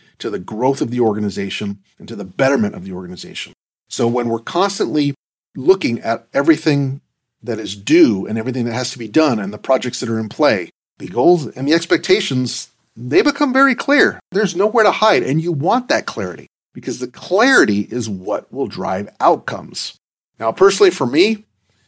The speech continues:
I'm a visual learner, so color coding the system is an excellent way to make sure that we meet the needs of everybody who's highly, highly visual. So to make your life easier, we've templated our one-to-one playbook for you to use.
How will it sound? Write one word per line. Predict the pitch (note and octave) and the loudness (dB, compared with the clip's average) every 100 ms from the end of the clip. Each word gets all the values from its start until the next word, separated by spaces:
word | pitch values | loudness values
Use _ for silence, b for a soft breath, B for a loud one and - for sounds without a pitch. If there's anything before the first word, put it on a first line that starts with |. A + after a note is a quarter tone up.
| _ - | _ -2
I'm | D3 | 0
a | B2 | 2
visual | G2+ C#3 D#3 D3+ | 2 4 8 8
learner, | D3+ D#3+ F3+ F#3 C3 | 8 6 6 4 -2
so | - G#2 | -6 -6
color | - D#3 E3+ | 0 4 4
coding | E3+ F3+ E3+ | 4 6 6
the | C#3+ | 4
system | - E3+ E3+ G#3 G3+ D#3+ - _ | 0 -2 0 0 0 -2 -10 _
is | A2+ G#2+ - | -10 -10 -10
an | C3+ A#2 | -10 -4
excellent | - - - C#3+ A2+ | -2 0 2 0 2
way | C3+ E3+ | 4 4
to | E3+ | 2
make | A2+ A2 | -2 -2
sure | - C3+ | -4 -4
that | A2+ G2+ | -4 -4
we | A#2 | -4
meet | A2+ B2 B2 | -2 -2 -4
the | C#3+ | -6
needs | A#2 C#3 A2+ | -4 -2 -4
of | G2 | -6
everybody | A#2+ B2+ B2 B2 | -6 -6 -4 -4
who's | A2 A2+ | -4 -6
highly, | - C3 B2+ B2+ | -4 -2 0 -2
highly | A2+ A#2+ A2 F#2 | -2 -2 0 -2
visual. | F#2+ F2+ D#2 - _ _ _ - | -4 -8 -12 -18 _ _ _ -6
So | - C3 | 0 0
to | - | 0
make | D3+ G#3+ | 0 2
your | A3+ | 6
life | G#3 F3 | 6 6
easier, | C#3+ F3 D3 A2+ G#2 | 2 -2 -2 -2 -2
we've | A#2 A#2+ | -4 -4
templated | - F3 F3 C3+ A#2 - | 0 2 4 2 2 -2
our | A#2+ G#2+ | -2 0
one-to-one | A#2+ D3 D3 C3 B2 | 2 2 2 2 0
playbook | C3+ A#2 A2+ - | -2 -2 -4 -6
for | - | -8
you | G#2+ A2 | -6 -4
to | |
use. | G#2 G2 E2+ - | -4 -4 -8 -12